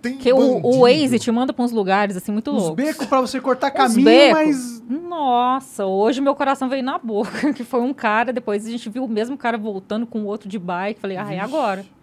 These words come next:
Speaker 3: É.
Speaker 1: Cara, é
Speaker 2: Ah.
Speaker 1: muito ladrão. É
Speaker 2: Sempre,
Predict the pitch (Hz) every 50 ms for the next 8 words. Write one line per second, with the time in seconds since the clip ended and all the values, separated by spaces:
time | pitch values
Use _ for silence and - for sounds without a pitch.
0 | - 165 151 147 143 143 143 143 143 135 - - - - _ _ _ - - -
1 | - - - 196 202 180 156 151 151 160 175 160 175 208 233 233 - - - 202
2 | 190 185 170 147 135 127 135 139 139 139 139 127 117 107 - - - - - 359
3 | 311